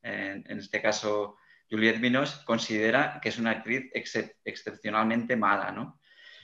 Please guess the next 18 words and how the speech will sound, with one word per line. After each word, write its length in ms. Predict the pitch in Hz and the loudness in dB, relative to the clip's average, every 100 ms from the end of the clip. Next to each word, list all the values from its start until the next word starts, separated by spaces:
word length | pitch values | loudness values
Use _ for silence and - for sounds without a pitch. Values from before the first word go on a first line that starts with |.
| - _ _ _ - | -20 _ _ _ 0
Eh, 720 | 110 110 107 107 104 101 95 - _ _ - | 4 6 6 4 0 -6 -10 -16 _ _ 0
y 100 | 113 | 4
además 540 | 110 117 160 - - | 6 6 4 2 -8
es 120 | - - | -8 -2
como 260 | 139 131 | 0 2
si, 360 | 127 123 120 - | 2 0 -2 -2
como 200 | 123 117 | -2 0
si 120 | 110 | 0
no 100 | 120 | 0
se 100 | 123 | 0
entendieran. 680 | 135 113 104 104 127 101 101 | 0 0 -2 2 2 0 -6
O 60 | - | -2
sea, 160 | 113 | 2
que 60 | 117 | 6
hay, 240 | 123 127 | 4 4
que 80 | 131 | 4
hay 100 | 131 | 4
un, 460 | 160 156 139 - | 4 2 0 -2